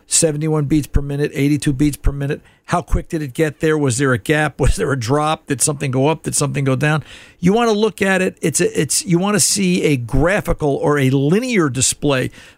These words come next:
of that signal. Have you done that? Have you graphed the two O two sensors that way? That might tell you something. Have you looked at mode six? Again, we're back to mode six, it, where you will see the explanation of why the computer is making the calculations and the judgment call for that failure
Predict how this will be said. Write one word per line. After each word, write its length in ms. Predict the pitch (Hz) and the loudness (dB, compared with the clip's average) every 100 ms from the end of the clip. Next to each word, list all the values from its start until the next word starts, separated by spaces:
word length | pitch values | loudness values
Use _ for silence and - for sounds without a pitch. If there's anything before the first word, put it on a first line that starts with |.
| _ | _
of 140 | 143 | 0
that 200 | 131 135 | 2 0
signal. 440 | - 151 127 139 - _ _ | 0 0 -2 -6 -12 _ _
Have 180 | - 127 | -2 0
you 120 | 165 | 0
done 320 | 151 214 226 | 2 0 0
that? 280 | 160 123 - | -4 -6 -8
Have 180 | - 127 | -4 0
you 100 | 139 | 0
graphed 460 | 117 127 151 165 - | 2 2 2 0 -2
the 100 | 143 | -2
two 240 | - 175 | 0 2
O 80 | 165 | 0
two 160 | - 175 | 0 0
sensors 560 | - 170 143 185 156 | 2 0 0 -2 0
that 260 | 185 208 170 | 0 0 -2
way? 240 | 143 - - - - - | -8 -12 -20 -20 -20 -4
That 300 | 139 180 214 | 0 0 0
might 200 | 160 147 | -4 -2
tell 180 | 139 139 | -2 -2
you 120 | 139 | -2
something. 440 | - 139 117 131 - _ _ | -2 -4 -6 -12 -14 _ _
Have 180 | 120 123 | 0 2
you 120 | 131 | 2
looked 240 | 135 - | 2 0
at 120 | 160 | -2
mode 360 | 165 156 160 151 | 2 2 2 0
six? 560 | - 247 233 - - - _ | 0 2 0 -4 -10 -10 _
Again, 340 | 135 131 185 170 | -4 0 0 0
we're 100 | 123 | 0
back 240 | 139 139 | 0 0
to 100 | 147 | 0
mode 280 | 143 147 147 | 0 2 2
six, 320 | - 180 - - - - | 0 0 -4 -14 -20 -4
it, 200 | - - | -2 0
where 200 | 156 151 | 2 2
you 180 | 143 151 | 2 2
will 140 | 143 | 2
see 340 | - - 202 | 0 0 0
the 200 | 175 170 | 0 2
explanation 680 | 165 - 156 151 190 - 175 | 0 -2 0 2 2 0 0
of 160 | 151 123 - - | 0 -4 -8 -8
why 340 | 143 139 165 185 | 0 2 2 0
the 120 | 190 | -2
computer 500 | 180 147 185 175 160 | -2 0 2 2 2
is 120 | 123 | 0
making 340 | 156 165 190 | 0 -2 -2
the 80 | 170 | -4
calculations 800 | - 170 160 175 160 156 - 151 | 0 -2 0 -2 0 0 -2 -2
and 140 | 175 135 | 0 0
the 80 | |
judgment 520 | 120 120 170 156 170 - | 2 0 0 -2 -8 -4
call 260 | 147 139 | -2 -2
for 320 | - 165 196 | -4 0 0
that 220 | 175 143 131 | 0 -2 -2
failure 460 | - 135 135 135 | 0 2 2 0